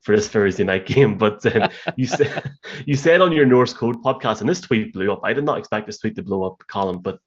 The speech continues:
Speaker 1: uh, obviously over here we've got the whole Mayo curse, something about a priest and, and, and a bus and the, and the All-Ireland, and, and they're not gonna win the All-Ireland until the last person.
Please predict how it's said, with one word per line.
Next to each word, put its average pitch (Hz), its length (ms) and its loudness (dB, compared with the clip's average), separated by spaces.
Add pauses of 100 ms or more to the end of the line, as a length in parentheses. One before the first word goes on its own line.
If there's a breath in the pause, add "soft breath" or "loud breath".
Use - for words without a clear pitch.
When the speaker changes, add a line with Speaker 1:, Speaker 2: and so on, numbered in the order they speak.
Speaker 1:
uh, 90 120 -4 (300 loud breath)
obviously 127 380 2
over 104 160 4
here 101 140 2
we've 95 120 0
got 92 140 -4
the 92 80 -8
whole 98 160 -4
Mayo 98 320 2
curse, 98 540 -10 (580 loud breath)
something - 280 0
about 95 140 2
a 87 100 -2
priest 98 600 -2
and, 87 140 -8
and, 82 220 -10
and 87 140 -12
a 82 60 -12
bus 90 480 -4
and 87 100 -8
the, 90 60 -4
and 90 180 -4
the 90 100 2
All-Ireland, 90 520 2
and, 92 140 -4
and 90 160 -6
they're 92 80 -2
not 90 180 -6
gonna 98 180 -2
win 92 200 -2
the 95 100 -6
All-Ireland 92 400 -4
until 92 300 -8
the 92 80 -6
last 95 280 -6
person. 98 200 -6